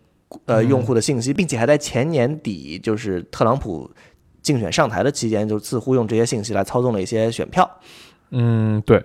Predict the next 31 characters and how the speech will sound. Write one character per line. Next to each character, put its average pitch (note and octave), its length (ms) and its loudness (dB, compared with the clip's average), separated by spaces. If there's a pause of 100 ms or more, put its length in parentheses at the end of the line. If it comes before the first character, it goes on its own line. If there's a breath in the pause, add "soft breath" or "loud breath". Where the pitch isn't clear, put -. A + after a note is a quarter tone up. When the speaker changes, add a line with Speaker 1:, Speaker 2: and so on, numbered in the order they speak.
Speaker 2:
当 F3+ 140 6
然 F3+ 100 6
这， F#3 140 4
就 F3 160 0
这 E3+ 160 2
些 E3+ 120 6
指 - 220 -8
控 B2 220 -4
的 A2+ 100 -2
话， A2 200 4
你 G2+ 200 -6 (260)
在 B2 140 0
没 A#2 140 0
有 B2 100 2
下 A#2 220 0
结 - 160 -6
论 G#2+ 200 -6
之 G2+ 120 -8
前 G2 280 -10
是 F#2+ 600 -6
很 F#2+ 180 -10
难， G2+ 400 -10
很 G#2 140 -10
难 G2+ 140 -8
坐 C#3 260 -2
实 - 220 -12
的。 G#2 200 -8 (220)
Speaker 1:
嗯。 A3 120 0
Speaker 2:
但 C#3 140 6
是 C3 140 2
呢， A#2+ 160 4